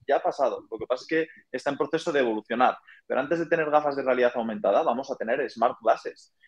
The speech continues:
Y tú unas gafas con unas cámaras aquí pueden hacer mil cosas, porque en el momento en el que mezclas imágenes con inteligencia artificial, ya puede salirte que tú vas a un museo, estás viendo un cuadro y el altavoz te dice la historia de ese cuadro, porque reconoce la inteligencia artificial qué cuadro es ese.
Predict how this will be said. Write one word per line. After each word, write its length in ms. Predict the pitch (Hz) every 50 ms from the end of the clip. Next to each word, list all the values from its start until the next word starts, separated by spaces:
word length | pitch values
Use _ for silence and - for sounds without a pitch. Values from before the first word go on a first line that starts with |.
| _ _
Y 140 | - 240 214
tú 100 | - 135
unas 200 | 160 190 196 -
gafas 260 | 175 170 - 147 -
con 140 | - 127 127
unas 220 | 123 120 120 -
cámaras 380 | - 120 110 107 104 104 - -
aquí 400 | 101 95 - 113 120 160 196 - _ _ _ _ _ _ -
pueden 200 | 127 139 160 170
hacer 240 | 160 - 170 170 180
mil 240 | 185 165 127 110
cosas, 380 | - - 170 190 - 151 113 -
porque 240 | - 107 107 - 113
en 60 | 110
el 40 | 107
momento 300 | 107 107 120 139 160 185
en 60 | 180
el 40 | 165
que 100 | 160 156
mezclas 520 | 151 151 151 151 - - 101 95 95 -
imágenes 480 | 110 107 120 143 - - 113 98 95 -
con 160 | - 98 104
inteligencia 480 | 101 - - - - 127 127 - 165 156
artificial, 680 | - - 135 - 127 107 - 120 110 117 147 185 214 - - - - - -
ya 160 | 123 123 123
puede 160 | - 175 170
salirte 420 | 170 165 139 123 113 104 - 98 -
que 80 | 107
tú 100 | 98 113
vas 160 | 117 170 -
a 40 | 196
un 80 | 180 160
museo, 280 | 143 127 - 123 117
estás 220 | 160 - - 120 -
viendo 200 | 147 151 175 160
un 40 | -
cuadro 340 | - 117 101 104 135 170 -
y 60 | 123
el 40 | 107
altavoz 380 | 104 - 92 101 139 180 185 180 - _
te 100 | - 113
dice 360 | 120 139 143 - 151 156 185 190
la 100 | - 104
historia 320 | 104 - 127 135 147 135
de 60 | 120
ese 140 | 110 - 101
cuadro, 320 | - 139 120 - 139 151 -
porque 240 | - 101 - - 98
reconoce 440 | 98 95 - 104 113 127 127 - 143
la 60 | 131
inteligencia 380 | 120 101 101 - - 117 131
artificial 440 | 123 - 123 - - - 123 120 131 -
qué 120 | 120 110
cuadro 240 | - 113 113 107 95
es 100 | 98 -
ese. 280 | 139 143 - - 80